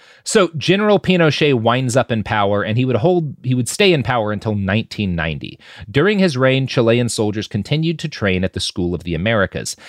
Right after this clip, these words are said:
They learned fun new counterinsurgency tactics to suppress the left, like throwing suspected leftist militants out of helicopters. They learned how to torture, and they practiced their new skills on tens of thousands of their fellow Chileans. Between twelve hundred and thirty-two hundred people were executed by Pinochet.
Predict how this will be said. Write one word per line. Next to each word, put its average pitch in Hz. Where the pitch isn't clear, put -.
They 165
learned 202
fun 214
new 202
counterinsurgency 160
tactics 110
to 120
suppress -
the 120
left, 156
like 101
throwing 113
suspected 117
leftist 104
militants 101
out 80
of 85
helicopters. 147
They 120
learned 87
how 120
to 156
torture, -
and 127
they 143
practiced 175
their 139
new 135
skills 107
on 113
tens 120
of 123
thousands 95
of 98
their 92
fellow 80
Chileans. 117
Between 151
twelve 196
hundred 202
and 127
thirty-two 190
hundred 151
people 120
were 104
executed 101
by 85
Pinochet. 82